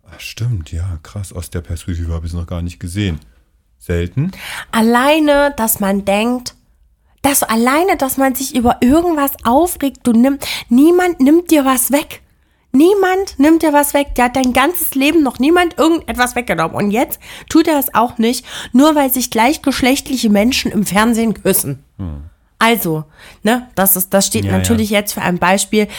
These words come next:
Speaker 2: wie zum Beispiel auch, dass Männer sagen, "Ey, warum sollen denn jetzt Periodenprodukte irgendwie frei, äh, frei zugänglich sein und irgendwie bezahlt werden oder was weiß ich, du hast deine Periode nicht, Jochen."
Speaker 1: Ja.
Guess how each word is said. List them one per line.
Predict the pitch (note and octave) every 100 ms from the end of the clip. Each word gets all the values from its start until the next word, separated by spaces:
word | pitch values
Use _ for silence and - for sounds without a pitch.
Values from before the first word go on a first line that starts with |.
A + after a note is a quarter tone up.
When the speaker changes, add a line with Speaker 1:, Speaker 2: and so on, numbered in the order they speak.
| -
Speaker 2:
wie | G#3 A#3
zum | G#3+ G3
Beispiel | F3+ F#3+ G3+ F3+
auch, | E3+ F3
dass | F#3+ F#3
Männer | F#3 F3+ F#3 F3+ - -
sagen, | - F3+ F3 F3+ F3 E3 _ - - -
"Ey, | C#4
warum | C#4 A#3+ A#3
sollen | C4
denn | B3+ A#3+
jetzt | A#3 -
Periodenprodukte | G#3 F#3+ A#3+ C#4+ C#4+ A#3 G3 C4+ C4+ A#3+
irgendwie | G#3 A3+ G#3+ A3
frei, | - G#3+ A#3 B3
äh, | - G3+ G#3 G#3 G3+ F3 F#3+ G3+ -
frei | A#3 A#3
zugänglich | - A#3+ A3 A3+ A3+ -
sein | G3+ A3 A3+
und | G3+ G#3+
irgendwie | - G#3+ G3+ A3+ G#3+ G#3
bezahlt | G3+ G3 G#3+ A#3 B3
werden | E3 G3 A3
oder | G3+ G3
was | G#3+ G3
weiß | G3 -
ich, | B3+ - -
du | B3
hast | A3+ -
deine | A3 G#3
Periode | - G#3 A#3 A3+ A#3 G#3+
nicht, | G3+ A3+ -
Jochen." | - A3 - G#3+ F#3 - _ _
Speaker 1:
Ja. | F3+ A3 A2 -